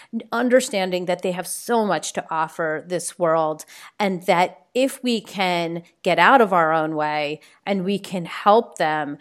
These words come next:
step by step, that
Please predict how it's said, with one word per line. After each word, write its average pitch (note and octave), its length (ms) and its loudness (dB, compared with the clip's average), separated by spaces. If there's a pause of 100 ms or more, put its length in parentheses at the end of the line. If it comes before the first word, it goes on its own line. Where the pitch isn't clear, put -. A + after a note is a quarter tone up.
(400)
step - 600 2
by B3 160 2
step, D#3 640 -2 (420)
that A#3 460 2